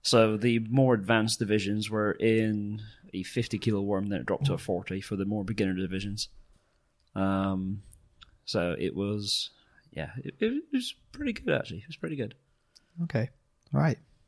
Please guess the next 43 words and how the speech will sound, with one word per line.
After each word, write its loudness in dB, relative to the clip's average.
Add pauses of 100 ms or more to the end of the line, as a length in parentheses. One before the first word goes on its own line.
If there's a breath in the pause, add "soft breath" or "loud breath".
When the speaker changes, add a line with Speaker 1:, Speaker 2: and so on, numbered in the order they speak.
(300)
Speaker 2:
But 10 (100)
then 6 (200)
you 0
came 6
back 2
on 2
Sunday. 0 (280)
Speaker 1:
I 0
was 4
back 6
here 8
on 6
Sunday. 4
I 4
was 6
Speaker 2:
What, -
Speaker 1:
here. 2 (160)
Speaker 2:
why 4
were 10
you 8
here 0
on 2
Sunday? 4
What 4
did -2
you -6
have -2
to -2
do 4
on 6
Sunday? 4
Speaker 1:
Um, 2
so 4
Sunday 6
I 8 (180)
was 2
here, 6
ran 6
the 8
morning 4
classes, -2 (140)
which -6
was -6